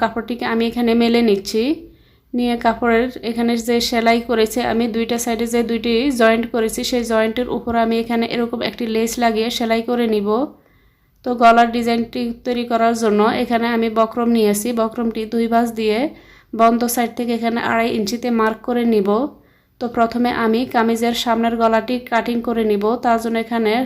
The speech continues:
লম্বায় নিলাম পাঁচ ইঞ্চি। এবার আমি বাঁকা করে একটি শেপ দিয়ে দিলাম। এবার আমি এখানে দাগ থেকে এক ইঞ্চি এক্সট্রা রেখে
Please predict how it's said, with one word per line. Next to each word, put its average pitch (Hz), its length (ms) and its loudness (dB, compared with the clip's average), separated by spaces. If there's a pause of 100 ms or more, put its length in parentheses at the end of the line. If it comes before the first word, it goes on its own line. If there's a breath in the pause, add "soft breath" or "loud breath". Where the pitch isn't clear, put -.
(100)
লম্বায় 233 420 2
নিলাম 226 340 2 (120)
পাঁচ 233 300 0
ইঞ্চি। 214 340 -4 (2000)
এবার 226 280 2 (100)
আমি 233 180 4
বাঁকা 233 320 4
করে 233 220 -2
একটি - 240 -4
শেপ 226 340 -2
দিয়ে 240 180 2
দিলাম। 208 360 4 (1120)
এবার 240 300 2
আমি 233 180 4 (100)
এখানে 226 340 0 (540)
দাগ 233 160 4 (100)
থেকে 240 260 -4 (100)
এক 233 240 -2
ইঞ্চি 226 280 -4 (140)
এক্সট্রা 240 320 -4
রেখে 220 340 0